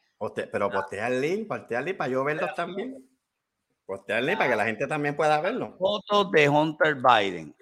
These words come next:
Speaker 2: Ok, ahí está. Vamos a poner una cosa.
Speaker 1: Oye,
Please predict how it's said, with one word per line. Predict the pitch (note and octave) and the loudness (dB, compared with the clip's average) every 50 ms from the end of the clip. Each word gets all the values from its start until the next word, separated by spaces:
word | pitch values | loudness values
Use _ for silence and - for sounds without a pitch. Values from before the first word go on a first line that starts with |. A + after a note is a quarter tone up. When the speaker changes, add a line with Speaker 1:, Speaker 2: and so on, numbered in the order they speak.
| _ - | _ -2
Speaker 2:
Ok, | B2+ C3+ C3+ B2+ - A#2 G#2+ F#2 E2 - _ _ _ _ _ _ _ _ _ _ _ | 0 0 0 0 -2 -4 -4 -4 -4 -10 _ _ _ _ _ _ _ _ _ _ _
ahí | - A#2+ B2+ C3+ C#3+ | 2 4 4 4 2
está. | C#3 C3 - - G2 - - _ _ _ | -2 -6 -6 -10 -10 -10 -10 _ _ _
Vamos | _ A#2+ C#3+ D#3 D#3 D#3 | _ -10 -8 -6 -8 -6
a | |
poner | - C#3+ C3+ C3 B2+ | -6 -8 -8 -8 -10
una | A#2+ A2+ G#2+ - | -12 -12 -14 -14
cosa. | - G2+ - - _ _ _ _ _ _ _ | -18 -20 -20 -20 _ _ _ _ _ _ _
Speaker 1:
Oye, | - G#2 F#2+ D#2+ D2+ D2 | -4 -4 -4 -4 -6 -10